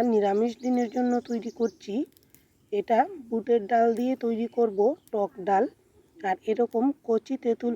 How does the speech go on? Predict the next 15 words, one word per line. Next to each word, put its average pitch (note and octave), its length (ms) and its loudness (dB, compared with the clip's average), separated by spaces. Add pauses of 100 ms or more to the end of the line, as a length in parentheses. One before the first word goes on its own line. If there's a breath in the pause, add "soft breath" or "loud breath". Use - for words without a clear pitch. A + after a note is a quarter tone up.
পাতা A#3 220 2 (100)
দিয়ে A#3+ 140 -2 (100)
তৈরি A#3 240 0 (100)
করলে A#3 280 2 (280)
গরমে G#3+ 420 2 (300)
এই G3+ 80 0 (100)
রান্নাটি G#3 540 0
খেতে A3 240 -4 (140)
খুবই A#3 220 -4 (100)
ভালো A3 180 0 (100)
লাগে। G3 260 0 (480 soft breath)
খুবই C4 220 0 (100)
সহজ A#3 300 0 (120)
একটি - 180 -10 (120)
রেসিপি, A#3 440 -4